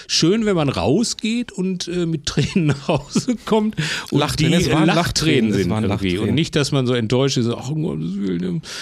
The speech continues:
Speaker 1: sondern das ist ja schön. Ja, da freue ich mich doch, dass du so einen schönen Abend hattest
Speaker 2: Ja,
Speaker 1: in
Speaker 2: und
Speaker 1: der
Speaker 2: warum
Speaker 1: Zeche,
Speaker 2: erzähle ich
Speaker 1: Zeche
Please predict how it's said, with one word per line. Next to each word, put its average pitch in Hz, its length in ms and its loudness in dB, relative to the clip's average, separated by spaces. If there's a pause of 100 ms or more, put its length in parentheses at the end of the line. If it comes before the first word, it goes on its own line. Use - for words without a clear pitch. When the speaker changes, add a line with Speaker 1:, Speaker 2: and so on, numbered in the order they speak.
(160)
Speaker 1:
sondern 123 300 -2
das - 140 -4
ist - 60 -2
ja 269 80 4
schön. 110 340 2
Ja, 196 160 0
da 95 80 0
freue 76 280 -6
ich 87 80 -4
mich 175 140 0
doch, 185 160 -2
dass 175 180 -2
du 208 80 -6
so 185 100 -2
einen 160 80 -4
schönen 160 200 -4
Abend 87 300 -6
hattest 80 480 -6
Speaker 2:
Ja, 143 140 -2
Speaker 1:
in - 40 -2
Speaker 2:
und 104 60 0
Speaker 1:
der 110 120 -2
Speaker 2:
warum 131 180 0
Speaker 1:
Zeche, 131 60 2
Speaker 2:
erzähle 117 260 -2
ich 123 160 -4
Speaker 1:
Zeche - 60 -6